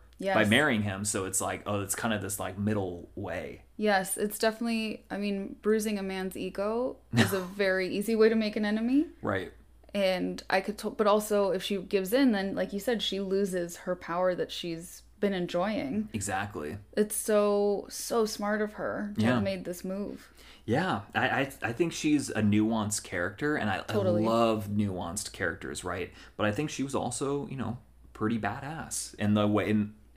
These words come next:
Speaker 1: not, and that's kind of, like, a good way and a bad way. She's a, a
Speaker 2: Yeah.
Speaker 1: weirdo in, in the
Speaker 2: In,
Speaker 1: sense
Speaker 2: in
Speaker 1: that
Speaker 2: every
Speaker 1: she's
Speaker 2: sense.
Speaker 1: Yeah, in every sense of the word.
Speaker 2: <laughs>
Speaker 1: In every sense. I, I, I, I love her as a historical figure.
Speaker 2: Yes, I had never, ever heard of her.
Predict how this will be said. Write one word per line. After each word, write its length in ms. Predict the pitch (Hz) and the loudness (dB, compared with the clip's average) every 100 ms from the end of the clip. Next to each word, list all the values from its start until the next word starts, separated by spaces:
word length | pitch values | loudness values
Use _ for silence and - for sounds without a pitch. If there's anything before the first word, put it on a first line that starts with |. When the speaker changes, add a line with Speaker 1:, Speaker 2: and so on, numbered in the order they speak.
| 85 | -4
Speaker 1:
not, 360 | 107 107 - - - - | 0 0 -4 -14 -20 -6
and 80 | 117 | 2
that's 160 | 120 - | 2 4
kind 160 | 127 | 2
of, 40 | 120 | 2
like, 120 | 117 | 0
a 60 | |
good 180 | 104 107 | 0 2
way 260 | 113 131 135 | 2 0 -2
and 120 | 120 | -4
a 40 | 127 | -4
bad 260 | 90 - | -4 -4
way. 180 | 69 69 | -6 -8
She's 220 | - 120 110 | -4 -2 2
a, 100 | 107 | 2
a 200 | - 107 | 2 4
Speaker 2:
Yeah. 100 | 110 | 6
Speaker 1:
weirdo 440 | 123 135 127 123 | 6 8 6 6
in, 300 | 110 107 104 - - - - | 6 4 0 -6 -20 -20 -4
in 80 | 117 | 4
the 60 | 123 | 6
Speaker 2:
In, 40 | |
Speaker 1:
sense 300 | 226 - - | 6 6 6
Speaker 2:
in 60 | 226 | 6
Speaker 1:
that 80 | 233 | 8
Speaker 2:
every 180 | 226 | 8
Speaker 1:
she's 100 | 233 - | 8 6
Speaker 2:
sense. 300 | 202 220 220 | 4 4 6
Speaker 1:
Yeah, 140 | 156 | 6
in 80 | 135 | 8
every 300 | 117 123 131 | 8 8 6
sense 320 | - 113 107 | 6 4 4
of 80 | 104 | 2
the 80 | 98 | 0
word. 600 | 98 101 98 294 - 311 - | 4 4 6 4 2 -4 -4
Speaker 2:
<laughs> 120 | - | -8
Speaker 1:
In 140 | 117 117 | -6 0
every 260 | 120 107 | 2 2
sense. 500 | 104 101 87 101 - | 0 -2 -2 -2 -2
I, 120 | 101 110 | 2 4
I, 300 | 117 117 101 - - | 6 4 2 -8 -12
I, 120 | - - - | -12 -8 4
I 60 | 123 | 6
love 320 | 123 123 120 | 10 10 10
her 120 | 127 | 6
as 120 | 107 | 2
a 40 | 107 | 0
historical 480 | 104 - 82 - | -4 -4 -4 -6
figure. 440 | 87 78 78 50 - | -8 -8 -8 -8 0
Speaker 2:
Yes, 320 | 226 269 359 - | 4 6 4 2
I 160 | 240 | 4
had 200 | 269 262 | 4 4
never, 760 | 247 233 233 233 240 240 247 - - - | 4 6 4 2 2 2 2 -4 -14 -10
ever 320 | 190 247 247 240 | -6 2 2 4
heard 240 | 214 208 | 2 2
of 120 | 214 | 0
her. 340 | - 277 330 | 0 0 -2